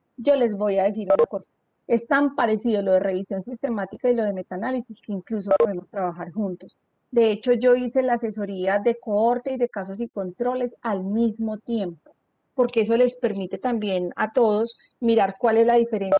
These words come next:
entre los dos diseños para que mejoren la exposición. Entonces, Claudia,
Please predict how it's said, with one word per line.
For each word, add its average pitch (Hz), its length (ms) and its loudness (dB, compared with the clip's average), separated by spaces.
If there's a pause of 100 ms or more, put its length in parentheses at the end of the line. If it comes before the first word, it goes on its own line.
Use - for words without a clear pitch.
entre 226 240 -2
los - 100 -16
dos 180 140 -6
diseños 254 400 -2
para 180 240 -6
que - 160 -12
mejoren 170 400 -6
la 196 80 -6
exposición. 170 600 -8 (420)
Entonces, 226 400 0
Claudia, 254 460 4